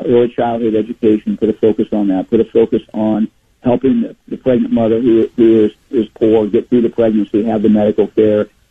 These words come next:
have a mentor if she didn't have a mentor. All of those things, if you do not have the money to pay for those, all of those things go, go out the window. We also know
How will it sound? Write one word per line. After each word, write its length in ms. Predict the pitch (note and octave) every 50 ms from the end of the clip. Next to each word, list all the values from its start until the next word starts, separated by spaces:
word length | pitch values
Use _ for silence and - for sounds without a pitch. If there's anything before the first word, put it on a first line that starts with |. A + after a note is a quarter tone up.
| _ _
have 200 | - C3+ B2+ A2+
a 40 | A#2+
mentor 440 | A#2 A2 A2 A2+ A#2 - A#2+ A2+ A2+
if 120 | A2 G#2 -
she 80 | - A#2
didn't 240 | G#2+ A2+ A2 A2 A#2
have 180 | G#2+ G#2+ G#2
a 40 | G#2+
mentor. 180 | G#2+ G#2+ G2 G2
All 400 | - B2+ C#3 D#3 E3+ F3+ E3+ C#3+
of 60 | B2+
those 240 | A#2+ B2+ B2 A#2+ A2+ _ _
things, 320 | A#2+ A2 G#2+ G#2 G#2 A2 - _ _ _ _ _ _ -
if 200 | - C3 - -
you 140 | - B2+ C#3+
do 160 | D3 C#3+ C3+
not 300 | B2 B2 B2 A#2+ B2+ C3
have 200 | A#2+ A2+ A2 G2
the 100 | A2 G2+
money 380 | G2 G2+ G#2+ A2+ A#2 A2 A2 - _
to 100 | - A2
pay 280 | - - B2 A#2+ B2+
for 160 | - - A2+ F2+
those, 360 | E2 F2 E2 E2+ E2+ G2+ A2 - _
all 180 | - C3 C3+ C3+
of 80 | B2
those 200 | A2+ A2+ A2 - -
things 240 | - A2+ A2 G#2+ G#2 - -
go, 260 | A2 G#2 G2+ F#2 - - _
go 180 | - A2+ G2+ G#2
out 220 | G#2 A2 A2+ -
the 80 | - G#2
window. 340 | A#2 D3+ E3 D4+ - - -
We 200 | - A2+ A#2+ -
also 420 | - C3+ C3+ D3 C#3+ - - A#2+
know 280 | G#2+ G2+ F2+ - -